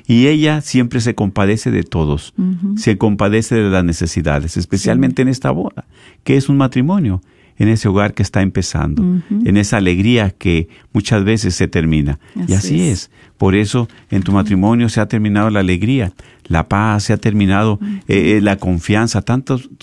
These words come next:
Speaker 1: cosas que se terminan en, en nuestro matrimonio muchas veces. Bueno,
Speaker 2: Ujú.
Speaker 1: ahí es donde, en esa fiesta, Dios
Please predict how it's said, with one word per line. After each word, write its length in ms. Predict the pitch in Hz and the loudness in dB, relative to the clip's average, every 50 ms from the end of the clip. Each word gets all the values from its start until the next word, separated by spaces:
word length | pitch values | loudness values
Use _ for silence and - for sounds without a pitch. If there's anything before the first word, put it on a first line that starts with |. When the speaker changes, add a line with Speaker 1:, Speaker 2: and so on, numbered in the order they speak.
| - | -6
Speaker 1:
cosas 360 | - 117 113 113 - 117 107 - | -2 -2 -2 0 -2 -4 -4 -2
que 300 | - 113 98 87 87 - - - - _ | -2 0 0 0 -2 -6 -12 -20 -20 _
se 140 | - - 104 | -8 -6 -4
terminan 440 | - - 95 98 110 110 110 107 101 | -2 0 2 2 2 2 2 2 0
en, 100 | 98 - | 0 0
en 100 | - 101 | 0 0
nuestro 240 | 98 95 90 - 101 | 0 0 -2 -2 -2
matrimonio 460 | 92 87 82 - 95 95 101 110 110 110 | -2 -2 0 0 0 0 2 2 2 0
muchas 260 | 113 107 - 107 98 | 0 -2 -2 -2 -2
veces. 280 | 104 117 131 - 113 107 | -2 -2 -4 -4 -4 -4
Bueno, 260 | 104 135 165 175 131 - | -2 -2 -2 -2 -2 -2
Speaker 2:
Ujú. 380 | 208 208 202 - - 226 226 226 - - _ _ _ _ _ _ | -4 -6 -6 -6 -6 -6 -6 -8 -10 -16 _ _ _ _ _ _
Speaker 1:
ahí 420 | - - 104 107 135 170 185 170 160 | -6 -2 0 2 2 2 2 2 2
es 280 | 170 156 123 101 110 - | 2 0 -2 -4 -4 -2
donde, 380 | 101 98 98 90 95 92 87 - - - - | 0 0 2 2 2 0 0 -4 -12 -12 -4
en 140 | - 104 117 | 0 0 2
esa 220 | 143 139 - 135 | 2 2 0 -2
fiesta, 500 | 127 - 131 135 131 - - 123 117 113 - - - - _ _ | 0 0 0 0 0 0 -2 -2 -2 -4 -6 -14 -20 -20 _ _
Dios 640 | - - - 117 117 113 123 123 120 110 - - | -14 -8 -2 0 2 2 4 2 0 -4 -8 -14